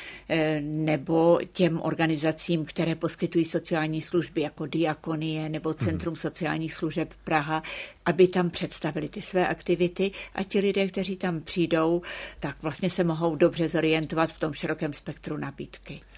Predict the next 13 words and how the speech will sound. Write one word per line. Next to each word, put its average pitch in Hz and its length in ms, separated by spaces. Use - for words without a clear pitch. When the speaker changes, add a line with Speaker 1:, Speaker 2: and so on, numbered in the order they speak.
Speaker 1:
Navíc 196 340
ještě 180 260
dostanou 160 380
vstupenku 160 720
na 160 320
koncert 180 400
k - 40
Mezinárodnímu 151 760
dni 147 160
seniorů 156 440
v 156 100
Obecním 160 460
domě. 156 360